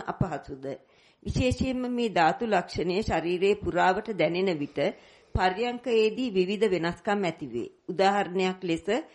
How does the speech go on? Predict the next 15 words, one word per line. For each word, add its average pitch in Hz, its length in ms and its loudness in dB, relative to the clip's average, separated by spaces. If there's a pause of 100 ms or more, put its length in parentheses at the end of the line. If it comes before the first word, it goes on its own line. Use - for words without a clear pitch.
(300)
චලන 196 340 2
ස්වභාවයට 185 760 2
සතිය 208 420 -2
පිහිටු 196 460 -2 (640)
වූ 185 160 4
විට 165 280 -2 (460)
එය 208 160 6
මුළු 214 240 0
ශරීරයේම 214 680 2
දැනී 175 420 0
ඉරියව්ව 190 520 2
කඩා 170 420 2
වැටි 160 380 0 (1900)
පසුපසට 226 640 -2
ක්‍රමයෙන් 202 480 0